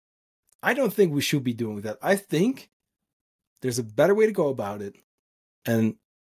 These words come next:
it's the exit strategy that everyone seems to miss. Or at least, let me say it this way, before people join us and they tell me, like, "Hey, I've tried all these different diets, but I regain it again,"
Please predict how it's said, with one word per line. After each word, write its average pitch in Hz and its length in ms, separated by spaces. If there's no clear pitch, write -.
it's 117 180
the - 120
exit 170 240
strategy 151 400
that 120 240
everyone 120 360
seems 110 240
to 101 60
miss. - 320
Or 127 160
at 98 100
least, 120 280
let 123 80
me 117 80
say 117 120
it 98 80
this 117 220
way, 107 260
before - 280
people 123 220
join 117 300
us 127 360
and 120 120
they 110 60
tell 139 280
me, 123 180
like, 113 180
"Hey, 110 300
I've 117 160
tried 127 300
all 123 280
these 120 220
different 110 340
diets, 123 560
but 131 120
I 117 40
regain 123 500
it 107 140
again," 104 360